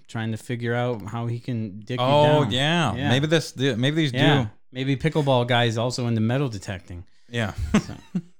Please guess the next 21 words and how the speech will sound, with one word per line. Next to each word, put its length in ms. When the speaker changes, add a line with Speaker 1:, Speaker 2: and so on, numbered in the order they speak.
Speaker 1:
fucking, 460
he's 160
out 300
<laughs> 60
everywhere. 500
Fucking 440
trying 180
Speaker 2:
That's, 100
Speaker 1:
to 120
Speaker 2:
he's 120
a 60
busy 340
man. 480
Speaker 1:
drain 340
his 100
balls 460
with 240
pickling, 560
you 100
know? 380
Fucking 500